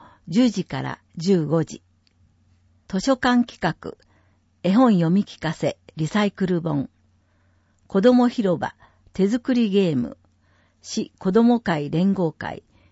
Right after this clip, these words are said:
水波子ども劇場。水波市茶道連盟、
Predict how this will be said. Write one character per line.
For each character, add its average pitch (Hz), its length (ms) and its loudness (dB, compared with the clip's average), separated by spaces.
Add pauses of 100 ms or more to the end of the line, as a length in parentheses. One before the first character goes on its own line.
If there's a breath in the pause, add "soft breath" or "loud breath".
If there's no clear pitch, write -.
(120)
水 196 280 0
波 165 340 0 (120)
子 160 140 -4
ど 202 100 2
も 220 160 4
劇 196 300 -4
場。 - 340 -10 (1080)
水 202 280 0
波 220 260 2
市 - 260 -10
茶 170 240 -6
道 240 220 4
連 220 260 2
盟、 - 340 -6